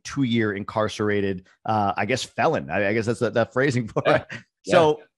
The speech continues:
Speaker 1: so give me a little bit of your background, kind of bring us up to speed. We, we understand the professional success you've had. We're kind of at the, at that point, but take us from the beginning. Like, how did you arrive at that point, if you don't mind just kind of sharing that story?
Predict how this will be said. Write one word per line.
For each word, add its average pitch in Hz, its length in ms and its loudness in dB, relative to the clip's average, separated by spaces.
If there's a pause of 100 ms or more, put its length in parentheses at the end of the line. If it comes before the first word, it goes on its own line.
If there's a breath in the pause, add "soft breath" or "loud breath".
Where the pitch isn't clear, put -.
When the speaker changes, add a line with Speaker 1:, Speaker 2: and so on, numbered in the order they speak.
(120)
Speaker 1:
so 170 380 0
give 247 200 -2
me 466 120 4
a 440 60 6
little 226 180 4
bit 175 140 2
of 139 80 -2
your 156 180 6
background, 110 580 0
kind 165 200 0
of 113 100 -8
bring 190 160 -2
us 185 140 0
up 170 140 -2
to 139 60 -8
speed. 135 200 -2
We, 131 160 0
we 147 160 0
understand 170 320 0
the 131 60 0
professional 135 560 -2
success - 420 -4
you've 110 80 -10
had. 120 360 0 (220 soft breath)
We're 113 80 -8
kind 147 200 -2
of 131 80 2
at 131 160 0
the, 120 200 2
at 123 140 -2
that 135 220 0
point, 131 200 -2
but 117 240 -2 (160 soft breath)
take - 200 -4
us - 80 -2
from 247 140 -8
the 196 60 -6
beginning. 123 380 -2
Like, 85 140 -8
how 156 160 -2
did 247 100 -6
you 208 100 -2
arrive 127 360 2
at 101 100 -6
that 98 240 -2
point, 92 220 -6
if 85 60 -12
you 107 60 -4
don't 107 120 -2
mind 95 180 -2
just 95 140 -14
kind 101 100 -4
of 90 80 -6
sharing 90 240 0
that 82 140 -4
story? 76 280 -4